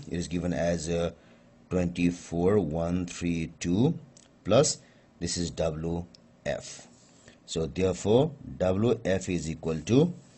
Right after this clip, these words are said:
two seven zero seven five minus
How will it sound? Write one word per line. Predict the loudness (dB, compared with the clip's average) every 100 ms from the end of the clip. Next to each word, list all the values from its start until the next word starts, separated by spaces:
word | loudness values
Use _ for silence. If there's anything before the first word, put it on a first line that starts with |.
| -20 -20 -20 -20 -8
two | 0 2 4
seven | 2 4 4 4 2 0 0
zero | 0 0 0
seven | -2 0 0 2 -2
five | -4 -2 0 0 -2
minus | -2 -2 0 2 0 -2